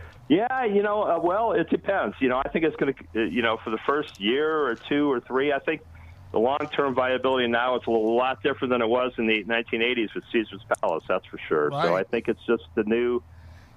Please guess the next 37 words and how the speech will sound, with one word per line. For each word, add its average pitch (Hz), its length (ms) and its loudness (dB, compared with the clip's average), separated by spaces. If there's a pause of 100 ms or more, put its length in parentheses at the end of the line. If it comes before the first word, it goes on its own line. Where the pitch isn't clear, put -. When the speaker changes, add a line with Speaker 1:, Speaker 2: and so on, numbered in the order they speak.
(380)
Speaker 1:
you 95 100 0
know, 110 600 0 (400)
place 127 320 2
to 123 80 0
be 123 160 -2 (140)
seen, 151 400 0
you 147 100 2
know, 147 380 0
uh, 101 560 0
it's, 92 640 0 (140)
it's, 95 140 0 (120)
it's, 95 120 -2 (140)
it's 101 180 -4 (120)
the 98 80 4
new 120 240 2
thing 139 280 -2
that 110 120 0
everybody 120 340 -2
wants 120 220 0
to 104 60 -8
be 107 120 -4
part 123 300 0
of, 143 180 -2
and 95 140 0
I, 117 240 0
I'm 117 140 0
not 123 220 0
sure 131 140 2
they, 107 260 0 (720)
they 104 140 4
know 107 220 2
why 120 580 0
they, 170 240 0
they're 131 320 0
attracted - 540 -4
to 165 160 4
it, 156 80 -4